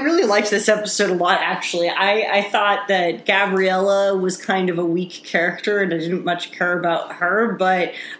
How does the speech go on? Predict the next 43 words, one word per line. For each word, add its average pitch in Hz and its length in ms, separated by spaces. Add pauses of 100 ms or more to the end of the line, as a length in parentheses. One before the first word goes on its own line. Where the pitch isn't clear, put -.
(100)
I 190 560
thought 175 580
that 165 400
the, 160 300
um, 151 380
Adam 180 340
and 170 160
Jake 175 320
story, 202 500
I 165 160
liked 170 320
that 160 200
one 160 120
a 151 40
lot. 151 320
I 180 80
thought 180 240
that 165 160
they 165 120
were 160 320 (240)
really 208 420
great 180 320
side 170 380
characters. 233 800 (320)
Um, 175 640
and 180 480 (120)
I 190 120
also 208 680
really 185 300
liked, 175 420
uh, - 280
Suki. 190 580
I 165 120
thought 185 300
that 170 180
that 165 200
was 160 120
interesting. 180 500
I 160 60
did 160 180
not 165 300
see 180 200
it - 140